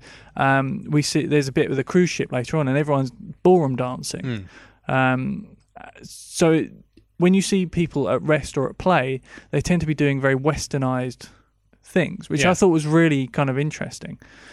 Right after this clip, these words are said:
Speaker 1: Um, and I was surprised at the references to the war within the movie.
Speaker 2: Hmm.
Speaker 1: Uh, in particular, when the one-eyed scientist gets quizzed by a journalist about his connections to the Germans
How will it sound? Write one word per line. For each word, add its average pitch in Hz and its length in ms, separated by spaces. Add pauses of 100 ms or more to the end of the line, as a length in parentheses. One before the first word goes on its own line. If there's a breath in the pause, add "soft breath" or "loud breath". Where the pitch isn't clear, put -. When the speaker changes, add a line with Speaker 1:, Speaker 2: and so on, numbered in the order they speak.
(220 loud breath)
Speaker 1:
Um, 135 500 (1400 soft breath)
and 165 120
I 160 60
was 151 140
surprised 175 580
at - 60
the 147 80
references 143 580
to - 220
the 139 100
war 135 420
within 135 280
the 135 60
movie. 143 460
Speaker 2:
Hmm. 110 200 (440 loud breath)
Speaker 1:
Uh, 139 160
in 156 120
particular, 143 600
when 135 500
the 131 260
one-eyed 139 400
scientist 139 800
gets - 640 (460)
quizzed 151 440
by 127 240
a 123 60
journalist 165 880
about 139 400
his 139 180
connections 139 560
to 139 80
the 123 100
Germans - 640